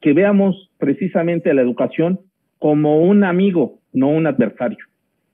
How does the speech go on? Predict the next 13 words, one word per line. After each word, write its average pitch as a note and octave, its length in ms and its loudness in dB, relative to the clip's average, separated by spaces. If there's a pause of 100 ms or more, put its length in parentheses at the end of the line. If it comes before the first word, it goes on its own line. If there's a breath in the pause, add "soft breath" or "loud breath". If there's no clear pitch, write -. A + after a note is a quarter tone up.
(100)
porque C#3+ 260 -2
precisamente F#3 960 0
la C3+ 160 2
educación C#3 600 -2 (380)
es D#3+ 160 2
la F3+ 160 0
que D#3+ 80 -2
nos C3+ 200 -2
ha E3 120 2
dado E3 320 2
precisamente D3 560 -4
esta D3+ 180 -2
ventana E3 640 -2